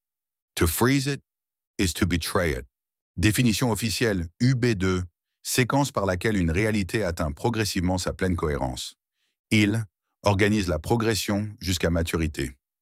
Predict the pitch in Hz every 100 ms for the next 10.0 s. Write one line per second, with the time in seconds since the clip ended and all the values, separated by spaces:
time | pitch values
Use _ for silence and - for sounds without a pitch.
0 | _ _ _ - 131 139 135 147 156 117
1 | 98 98 78 65 - - _ _ _ _
2 | _ - 104 - 123 - 131 120 - 107
3 | - 71 64 - - _ _ _ _ -
4 | 127 101 123 139 139 107 - - 127 127
5 | 113 107 - 113 92 113 98 95 - 76
6 | 64 - _ _ _ _ _ _ - 127
7 | 117 113 101 85 98 90 98 127 127 _
8 | _ _ _ _ _ _ 92 107 143 175
9 | 160 151 170 143 147 127 113 82 67 67